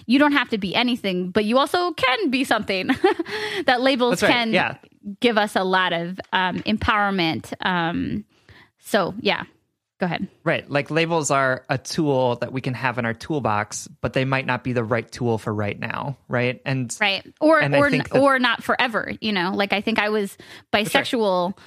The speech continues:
Speaker 1: for the most of my life, but now I'm like, "You know what? I feel way better just being n-,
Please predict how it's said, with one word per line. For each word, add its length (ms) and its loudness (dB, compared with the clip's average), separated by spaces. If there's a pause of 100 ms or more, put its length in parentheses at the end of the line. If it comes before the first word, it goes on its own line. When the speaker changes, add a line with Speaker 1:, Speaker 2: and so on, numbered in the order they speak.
(180)
Speaker 1:
for 180 2
the 80 0
most 300 2
of 40 -2
my 160 2
life, 240 2
but 140 -2
now 180 2
I'm 220 0
like, 380 0
"You 160 2
know 100 4
what? 240 2
I 140 0
feel 300 0
way 240 0
better 280 0
just 260 -4
being 460 -2 (160)
n-, 180 -2